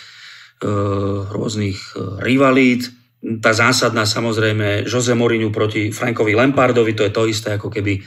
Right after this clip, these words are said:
Sir Alex Ferguson stál tera-, pro-, teraz proti mužstvu, ktoré vedie Paul Scholes, alebo Pep Guardiola by hral ako tréner proti, e, Lionelovi Messimu, e, keďže majú spoločne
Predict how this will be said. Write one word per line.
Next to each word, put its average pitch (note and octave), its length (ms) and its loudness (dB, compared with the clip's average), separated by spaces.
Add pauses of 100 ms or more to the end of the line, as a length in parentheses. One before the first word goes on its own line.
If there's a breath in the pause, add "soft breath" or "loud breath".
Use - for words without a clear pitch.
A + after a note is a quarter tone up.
(260 loud breath)
Sir A2 320 0
Alex G#2 240 2
Ferguson A2 400 0
stál G#2+ 320 -2
tera-, A2 160 0
pro-, A2+ 240 -2
teraz A2 240 0
proti A2 240 -6
mužstvu, A#2 320 -4
ktoré G#2 400 -4 (320 loud breath)
vedie G#2+ 240 2
Paul G2+ 240 -2
Scholes, D3 480 2
alebo G#2 720 -2
Pep G#2+ 160 -2
Guardiola A2+ 560 2
by A2 160 2
hral G#2+ 160 0
ako G#2 160 -6
tréner G#2+ 320 0
proti, G#2+ 400 -6
e, - 0 - (560 loud breath)
Lionelovi A2+ 640 2
Messimu, C#3+ 480 2
e, D#3+ 60 -2 (840 loud breath)
keďže A2+ 240 -2
majú A2+ 240 2
spoločne A2+ 560 0